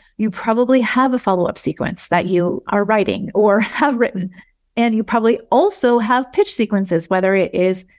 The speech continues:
pitching someone on buying your program or pitching someone on getting on a call with you or registering for your webinar. It will write an outline for you of an entire sequence that you can use.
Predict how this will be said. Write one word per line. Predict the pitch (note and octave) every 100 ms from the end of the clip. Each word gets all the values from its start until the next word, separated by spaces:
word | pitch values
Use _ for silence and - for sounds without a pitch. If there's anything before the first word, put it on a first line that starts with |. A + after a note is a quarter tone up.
| _ -
pitching | G#3+ - G#3+
someone | A3 G#3
on | G3+ G3
buying | F#3 F#3+
your | A3
program | - D4+ C4+ G3+ F#3
or | F#3
pitching | A3 G#3
someone | G3+ G3+ G#3 G3
on | F#3+ F#3 F#3 _ _ G3+
getting | F#3 A3 A3
on | G#3+ A3+
a |
call | A#3 C#4+ D4+ C4
with | A3+
you | G#3+ G3+
or | G3 F#3+ F#3+ F#3+ F#3+
registering | F#3 G3+ A3 - A#3 A3+
for | A3 A#3+
your | B3
webinar. | B3+ D4+ A3 E3 F3 _ _ _ _ _ -
It | A#3+ - B3
will | D4 C#4
write | A3 G#3 G#3+ G#3+ -
an | G#3 -
outline | G#3+ E3 G#3+ G3+
for | E3+
you | F3+ F#3 F#3
of | F#3+
an | F#3+
entire | F#3+ F#3 - - - B3 C4 C4
sequence | - E4+ E4 G#3 G3+ F#3+
that | - F3
you | G3+
can | G3+ G#3
use. | A3 B3+ - -